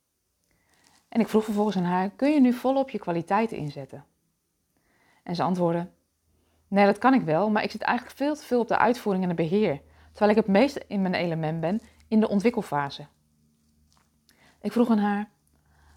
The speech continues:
"Aan wie ben je trouw door deze opdracht af te ronden?" De tranen schoten in haar ogen en ze zei zonder een seconde te twijfelen: "Aan mijn vader." Met dat inzicht zijn we vervolgens aan de slag gegaan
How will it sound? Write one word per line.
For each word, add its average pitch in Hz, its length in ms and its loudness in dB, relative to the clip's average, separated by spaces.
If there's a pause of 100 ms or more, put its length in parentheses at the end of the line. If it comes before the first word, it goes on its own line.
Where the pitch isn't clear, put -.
(120)
"Aan 233 120 2
wie 294 120 4
ben 277 120 2
je 240 100 4
trouw 247 300 2
door 226 120 2
deze 214 240 0
opdracht - 360 -6
af - 140 -12
te 165 100 -12
ronden?" 156 340 -8 (1300)
De 185 100 -6
tranen 233 300 4
schoten 208 300 2
in 185 60 2
haar 160 140 2
ogen 214 300 2
en 180 60 0
ze 180 60 0
zei 175 240 4
zonder 202 240 2
een 180 60 -4
seconde 190 340 -4
te 170 100 -18
twijfelen: 190 560 -4 (420)
"Aan - 160 -6
mijn 156 120 -2
vader." 160 360 -2 (1300)
Met 202 120 2
dat 294 120 6
inzicht 269 400 0
zijn 214 180 2
we 208 60 2
vervolgens 220 460 -2
aan 190 100 -2
de 180 60 -2
slag 226 220 -6
gegaan 139 440 -12